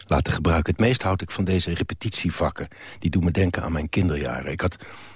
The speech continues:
een grote houten kist met hele simpele blokken. En die blokken, die konden alles verbeelden wat ik wilde. En dat is voor mij het beste. Een tafel,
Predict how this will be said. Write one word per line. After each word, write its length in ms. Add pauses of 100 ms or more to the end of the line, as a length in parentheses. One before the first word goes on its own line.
een 80
grote 340
houten 400
kist 300
met 140
hele 220
simpele 500
blokken. 380
En 100
die 120
blokken, 320
die 80
konden 280
alles 240
verbeelden 500
wat 220
ik 180 (380)
wilde. 380 (240)
En 180
dat 200
is 120
voor 180
mij 160
het 100
beste. 360
Een 80
tafel, 540